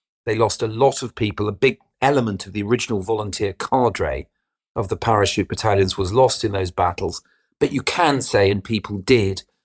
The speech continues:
at the time, it's where they made their name as highly effective fighting soldiers.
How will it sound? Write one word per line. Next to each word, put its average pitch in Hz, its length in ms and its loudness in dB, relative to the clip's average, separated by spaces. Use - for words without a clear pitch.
at - 160 -2
the 107 80 -8
time, 95 520 2
it's - 240 -4
where 117 120 4
they 104 140 -2
made 98 340 0
their 92 160 -4
name 90 480 -2
as 85 300 -2
highly 95 440 2
effective 90 520 -4
fighting 95 420 -2
soldiers. 95 600 -2